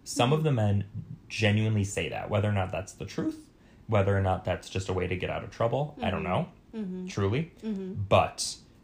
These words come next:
Speaker 1: a lot of the men say that they need help. Resources are never given to these men.
Speaker 2: Mm-hmm.
Speaker 1: Instead, they're put in jail.
Speaker 2: Yeah, I have a problem with that.
Speaker 1: Yeah, and it's,
Speaker 2: <laughs>
Speaker 1: do I, do I think that they should be in jail?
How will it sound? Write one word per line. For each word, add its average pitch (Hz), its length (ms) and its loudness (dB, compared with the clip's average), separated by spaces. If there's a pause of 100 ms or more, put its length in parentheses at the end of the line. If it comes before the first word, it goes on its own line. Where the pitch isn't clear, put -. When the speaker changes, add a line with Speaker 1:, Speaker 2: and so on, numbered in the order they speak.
(160)
Speaker 1:
a 101 80 2
lot 95 220 6
of 101 60 2
the 101 60 2
men 90 240 2
say 85 280 -4
that 80 180 -10
they 87 140 -2
need 82 180 -4
help. 76 320 -8 (580)
Resources 113 720 2
are 95 120 2
never 85 240 -2
given 95 340 -4
to 131 120 -2
these 147 120 0
men. 156 340 0
Speaker 2:
Mm-hmm. 196 400 -4
Speaker 1:
Instead, 98 380 2
they're 80 100 0
put - 220 -4
in - 100 -10
jail. - 260 -8 (1080)
Speaker 2:
Yeah, 262 380 0
I 277 140 0
have 262 160 0
a 202 60 -6
problem 165 340 -12
with 180 220 -12
that. 185 420 -4
Speaker 1:
Yeah, - 320 12 (280)
and 202 120 10
it's, 330 240 8 (260)
Speaker 2:
<laughs> - 220 -10
Speaker 1:
do 165 160 6
I, 220 120 8
do 147 340 2
I 180 80 6
think 185 240 -2
that 175 120 4
they 160 100 2
should 156 160 -2
be 160 100 2
in 160 80 4
jail? 101 400 4